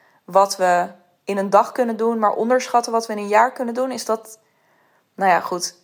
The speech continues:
Misschien zit jij jezelf nu op te vreten aan de andere kant. Laat het me vooral weten wat een goede uitspraak is, maar die strekking in ieder geval.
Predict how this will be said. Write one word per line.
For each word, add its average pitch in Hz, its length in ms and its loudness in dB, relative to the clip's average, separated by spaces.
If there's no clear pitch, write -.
Misschien 190 300 -6
zit 196 160 -6
jij 190 120 4
jezelf 190 260 0
nu 202 60 -10
op - 160 -6
te 190 100 -8
vreten 190 340 0
aan 190 60 0
de 180 60 -2
andere 190 240 -2
kant. 185 300 -2
Laat 202 240 6
het 220 80 -16
me 208 80 -6
vooral 196 240 4
weten 180 240 0
wat 180 140 -4
een - 60 -12
goede 196 200 -4
uitspraak 180 440 -2
is, 190 160 -6
maar 190 280 2
die 226 160 -6
strekking 208 480 0
in 170 100 -8
ieder 175 240 -8
geval. 185 460 -6